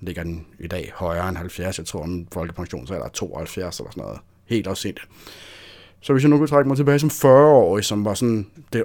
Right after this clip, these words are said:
optimale mål på det tidspunkt, eller optimale, det meget optimistiske mål på det tidspunkt, øhm, så var det jo fantastisk.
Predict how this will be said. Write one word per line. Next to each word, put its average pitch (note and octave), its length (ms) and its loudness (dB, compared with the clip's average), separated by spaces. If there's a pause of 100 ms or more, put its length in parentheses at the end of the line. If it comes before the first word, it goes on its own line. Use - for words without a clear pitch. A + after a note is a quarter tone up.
optimale A2 720 -2
mål G#2+ 320 0
på G#2 80 -6
det F2+ 140 -8
tidspunkt, - 340 -10
eller B1+ 120 -12
optimale, F#2 500 -6 (340)
det A2 100 -2
meget G#2+ 220 0
optimistiske D3+ 640 2
mål F#2+ 220 -6
på G#2+ 100 -10
det G2 140 -6
tidspunkt, - 560 -10 (1120)
øhm, G#2 340 0
så - 180 2
var C3+ 100 10
det B2 100 6
jo A#2+ 140 4 (200)
fantastisk. D3+ 600 2